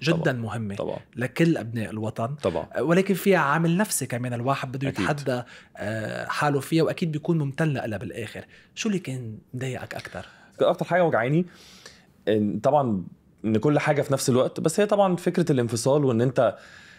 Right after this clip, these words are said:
Speaker 2: آم، في حد أنت كنت مسيستم حياتك كلها عليه و، و
Speaker 1: كنت بتحبها؟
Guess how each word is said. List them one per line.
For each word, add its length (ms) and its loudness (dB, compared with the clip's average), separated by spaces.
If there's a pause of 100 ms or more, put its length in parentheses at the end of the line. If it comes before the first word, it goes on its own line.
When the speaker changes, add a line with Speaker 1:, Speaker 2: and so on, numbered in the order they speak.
(500)
Speaker 2:
آم، 580 4 (180)
في 180 0
حد 380 0
أنت 160 2
كنت 280 0
مسيستم 460 0
حياتك 500 0
كلها 420 4
عليه 480 4
و، 300 4 (380)
و 460 2
Speaker 1:
كنت 360 -10
بتحبها؟ 420 -4